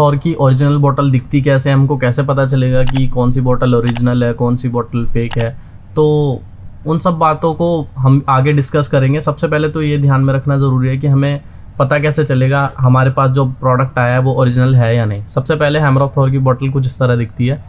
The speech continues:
ठीक है। और second चीज़ ये है कि आप, अ, portal की जो description वगैरह है वो आप यहाँ देख सकते हैं, ठीक है। सब कुछ जेन्युइन चीज़ें यहाँ लिखी हुई हैं bottle के अंदर। और मैं आपको एक product का जो है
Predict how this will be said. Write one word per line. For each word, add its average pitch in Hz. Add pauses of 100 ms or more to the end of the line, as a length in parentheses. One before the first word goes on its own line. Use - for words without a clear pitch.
ठीक 139
है। - (140)
और 127
second 156
चीज़ 165
ये 151
है 156
कि 180
आप, 147
अ, 147 (960)
portal 143
की 175
जो 175
description 147
वगैरह 147
है 147
वो 147
आप 143
यहाँ 131
देख 127
सकते 127
हैं, 147 (240)
ठीक 139
है। 113 (240)
सब -
कुछ 151
जेन्युइन 135
चीज़ें 135
यहाँ 127
लिखी 123
हुई 131
हैं 139 (480)
bottle 123
के 123
अंदर। 120 (100)
और 113 (240)
मैं 127
आपको 139
एक 156
product 135
का 147
जो 139
है 165